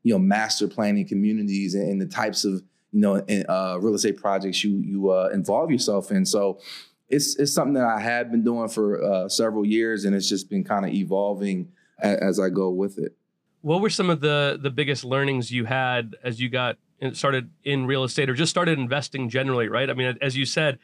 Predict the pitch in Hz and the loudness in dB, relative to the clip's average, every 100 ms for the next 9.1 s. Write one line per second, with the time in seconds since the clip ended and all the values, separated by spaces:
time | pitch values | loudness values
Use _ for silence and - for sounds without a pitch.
0 | _ _ - 147 - - - 175 180 170 | _ _ -6 -6 -6 -8 0 2 4 2
1 | 147 160 151 147 131 139 143 131 135 - | 2 2 2 0 0 2 2 2 -2 -2
2 | 127 131 143 139 123 135 127 123 123 131 | -2 -2 0 -2 0 0 0 0 0 0
3 | 131 131 127 120 113 123 101 101 95 147 | -2 -2 -4 -2 -2 0 2 4 4 4
4 | 165 139 123 - _ _ _ 151 143 139 | 4 2 -2 -8 _ _ _ -2 0 0
5 | 160 180 180 170 175 175 160 151 170 - | 2 2 2 2 2 2 2 2 0 -2
6 | 185 - 147 165 160 185 185 156 143 151 | -2 -2 0 0 -2 -4 -4 -4 -2 -4
7 | 139 143 135 147 - 190 196 190 202 202 | -2 -2 -2 -4 -4 -6 -4 -2 -2 0
8 | 135 127 139 147 135 151 170 117 73 58 | 0 0 0 0 0 -2 -2 -6 -8 -10
9 | - | -12